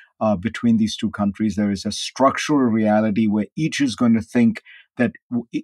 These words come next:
its loss comes at the other's gain and vice versa. But I don't think it's like the, the Cold War for reasons you alluded to. The Soviet Union was an ideological, an economic, a political challenge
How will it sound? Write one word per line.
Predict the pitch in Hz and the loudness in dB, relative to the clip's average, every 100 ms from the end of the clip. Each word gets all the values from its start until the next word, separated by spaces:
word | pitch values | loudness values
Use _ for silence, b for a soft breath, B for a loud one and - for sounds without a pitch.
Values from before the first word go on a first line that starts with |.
| _ | _
its | 160 - - | 0 2 -4
loss | 127 120 120 123 - - | 0 4 6 4 2 0
comes | 117 117 | 2 4
at | 113 101 | 2 0
the | 120 | 2
other's | 110 110 110 | 2 2 0
gain | 90 117 117 117 113 110 | 0 2 6 6 4 2
and | 104 | 2
vice | 98 98 - - | 2 -2 -4 -6
versa. | 110 104 - - B B B B B _ | -6 -4 -8 -16 B B B B B _
But | - | 2
I | 160 | 2
don't | 120 151 175 175 | 2 2 4 2
think | - 147 143 - - _ _ - | 0 0 0 -2 -14 _ _ -4
it's | 123 - | -4 0
like | 110 113 - | 2 2 0
the, | 120 - - | -6 -6 -6
the | 117 | -6
Cold | - 120 113 95 | 0 0 2 0
War | 104 95 | 0 -2
for | 101 - 117 | -6 0 2
reasons | 110 139 113 127 95 | 4 4 4 2 4
you | 110 113 107 92 - | 4 4 2 -2 -2
alluded | 123 120 135 113 - | 2 6 6 4 -2
to. | - - _ b b b b _ | -12 -14 _ b b b b _
The | 135 | -4
Soviet | 120 220 220 208 143 | 0 0 2 2 2
Union | 156 131 123 | 2 4 4
was | 113 110 | 4 2
an | 107 104 | 2 2
ideological, | 110 107 101 113 147 165 180 165 170 _ _ - | 2 2 4 4 2 -2 -2 -4 -8 _ _ -4
an | 110 - | -2 -2
economic, | 127 156 135 127 131 - - | 0 2 2 2 -2 -8 -12
a | |
political | 113 - 117 120 123 123 117 | -12 -2 0 2 2 0 -2
challenge | - - 107 107 107 104 - | -4 0 2 4 4 2 -2